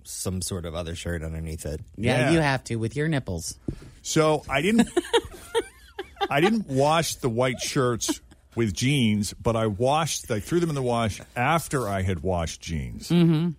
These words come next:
Speaker 3: And, of course, jeans bleed, and they left a residue, I
Speaker 2: Yeah.
Speaker 3: guess, on the drum of the washer, and then it came off. On, so, I mean, they're still white. I was able to run it through and solve the problem, but the seams now are blue.
Speaker 2: Mm.
Speaker 3: It's okay. Nobody sees them, but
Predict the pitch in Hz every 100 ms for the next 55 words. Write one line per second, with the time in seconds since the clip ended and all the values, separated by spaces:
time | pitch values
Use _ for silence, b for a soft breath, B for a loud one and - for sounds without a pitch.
0 | - 110 104 95 - 117 98 - - 90
1 | 82 78 135 151 151 143 117 - 95 92
2 | 90 90 92 113 113 107 101 95 92 101
3 | 98 - 98 87 73 95 101 98 80 82
4 | 85 104 107 - 98 80 85 80 71 -
5 | 85 85 82 82 87 82 - 160 135 b
6 | b b 175 185 190 - 208 123 104 135
7 | 113 113 110 131 127 113 104 117 92 -
8 | 120 113 101 87 90 117 107 87 - 123
9 | 113 92 80 98 - - 127 127 131 120
10 | 127 127 127 135 - 117 107 113 120 123
11 | 127 117 127 127 123 120 113 101 165 131
12 | 87 - 95 98 127 107 90 - 107 104
13 | 110 101 92 92